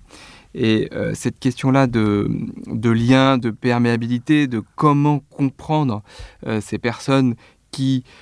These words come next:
passent finalement, euh, de son lit, euh, jusqu'à son bureau en traversant tout un tas d'espaces, ayant ces sensations autour, et de pouvoir concevoir ensemble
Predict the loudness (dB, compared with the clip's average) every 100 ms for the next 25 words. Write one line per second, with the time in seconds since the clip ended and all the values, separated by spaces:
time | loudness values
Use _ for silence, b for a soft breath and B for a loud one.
0 | b 2 2 2 -4 -18 -18 -8 -2 0
1 | 2 2 0 -2 -8 -8 -6 -4 0 4
2 | 4 4 0 -8 -12 -12 -12 -4 -2 -2
3 | 0 0 0 -2 -4 -2 2 2 4 4
4 | 2 -2 -8 -4 -4 -4 -6 -10 -6 -6
5 | -4 -2 -2 -2 -2 -2 -2 -6 -18 B
6 | B B -4 2 2 2 -4 -4 -4 -4
7 | -2 -2 -2 -2 -2 -2 0 4 4 4
8 | -2 -10 _ -4 -2 0 0 0 -2 -4
9 | -6 -2 -2 -2